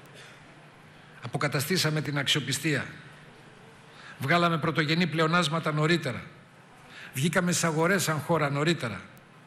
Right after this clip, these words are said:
Είχαμε ένα κράτος σε μόνιμη λειτουργική κρίση. Σιγά σιγά αρχίσαμε να το αλλάζουμε. Έγιναν ασφαλώς και λάθη στην πορεία.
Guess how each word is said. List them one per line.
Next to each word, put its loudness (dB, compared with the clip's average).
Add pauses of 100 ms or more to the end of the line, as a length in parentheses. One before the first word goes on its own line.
(760)
Είχαμε 2
ένα 4
κράτος 2
σε 2
μόνιμη 4
λειτουργική 2
κρίση. 2 (1300)
Σιγά 2
σιγά 2
αρχίσαμε 0
να 4
το 0
αλλάζουμε. 0 (1400)
Έγιναν 2
ασφαλώς 2
και 0
λάθη 2
στην -4
πορεία. 0